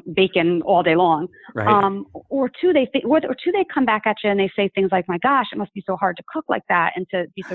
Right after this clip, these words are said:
Speaker 1: strict and to not cheat." And the only thing I could say to that was, it was in the first two months,
Speaker 2: Right.
Speaker 1: you know, difficult, you know, but it's really not. This is just sort of how we eat now. It's
Speaker 2: Right.
Speaker 1: not really, like, a lot of thought.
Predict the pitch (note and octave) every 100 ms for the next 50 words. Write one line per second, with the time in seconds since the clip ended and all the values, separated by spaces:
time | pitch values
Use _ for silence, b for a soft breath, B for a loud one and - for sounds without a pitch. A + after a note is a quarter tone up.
0 | - - E4 A3 - F#3 F#3 F3 - -
1 | D#4 - _ _ _ _ _ C#4+ D4 -
2 | _ _ _ - - D#4 G4+ C#5+ D5 B4+
3 | A4 B3 D#4+ D4+ F#4 G4+ A3 A3 G3+ -
4 | C4 B3 E4 B4 A#4+ G#4+ E4 D4 C#4 -
5 | - G#3 E3 - - _ - B2+ G2 -
6 | - _ - A3 G3 G#3 G3 E3 A#2+ -
7 | - G#3 G3 - b b _ - C#4+ D#4
8 | - B3 A#3 G4+ C#5+ C#5+ A4+ E4+ A#4+ -
9 | C3 - - E4+ G4 - F#4+ - F4+ F4
10 | E4 E4+ E4+ D#4+ C4 E4 D#4 - F#3 B2
11 | G#2 - - - C4+ E4 A4 - F#4 F#4
12 | E4+ D#4 C#4 C4+ B3+ A3 C4+ D4+ D4 _
13 | - E4